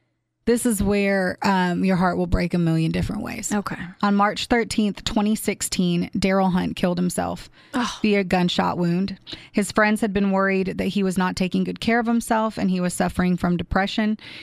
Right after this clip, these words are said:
Speaker 1: He had told his friends that he was terminally ill with cancer. However, h-, his autopsy report, uh, from the medical examiner found that there was no evidence of this,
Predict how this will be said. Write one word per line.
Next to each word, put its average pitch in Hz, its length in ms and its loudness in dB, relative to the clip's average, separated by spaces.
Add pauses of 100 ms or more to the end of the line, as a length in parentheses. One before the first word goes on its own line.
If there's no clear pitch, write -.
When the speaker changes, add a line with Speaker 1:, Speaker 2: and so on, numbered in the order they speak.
(260)
Speaker 1:
He 233 180 2
had 214 120 2
told 226 240 4
his 220 160 0
friends 196 340 2
that 190 80 -4
he 190 140 2
was 185 140 -2
terminally 196 580 0
ill 190 160 0
with 208 160 -2
cancer. 185 480 0 (360)
However, 190 680 0 (100)
h-, - 200 -2
his 185 140 0
autopsy 190 540 0
report, 175 520 0 (480)
uh, 180 160 2
from 185 220 2
the 180 60 4
medical 180 420 2
examiner 170 520 -2
found 170 460 0
that 175 80 -4
there 175 100 0
was 180 140 0
no 180 180 2
evidence 165 460 -2
of 156 100 -6
this, 170 380 -6